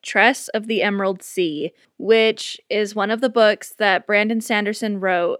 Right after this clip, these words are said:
um, as part of his, like, Sanderson subscription box <laughs> that I think we've talked about it before, that during the pandemic, he wrote just a ton of books within a year, and he just cranked 'em all out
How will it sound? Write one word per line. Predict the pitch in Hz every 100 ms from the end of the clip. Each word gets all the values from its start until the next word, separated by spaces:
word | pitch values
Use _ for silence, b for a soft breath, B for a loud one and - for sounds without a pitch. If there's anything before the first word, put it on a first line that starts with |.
| -
um, | 196 180 156 135 151 185 -
as | 180 180
part | - 196 190
of | 185
his, | 220 185 175 170 175 - _ _ -
like, | 202 175 - - _ _
Sanderson | - 214 175 202 208 214 196
subscription | 190 190 - - 185 - 262 247
box | 254 311 - - - _ 349
<laughs> | - 480 - - - -
that | 220 240 247 226 214 - - b b
I | - 254
think | 277 339
we've | 403 320
talked | 330 311
about | 294 285
it | 285
before, | 302 247 226 214
that | 214 214 190
during | 220 214
the | 233
pandemic, | 254 233 220 214 185
he | - 233
wrote | 196 220 214 -
just | 190 - - _
a | 220 220
ton | - - 233 220
of | 185
books | 202 185 - - - -
within | 190 208 214 185 175 175 175 220 _ -
a |
year, | 196 208 202 170 180 175
and | 208 202
he | 202
just | 180 - - -
cranked | 196 180 214
'em | 196
all | 208 220
out | 240 240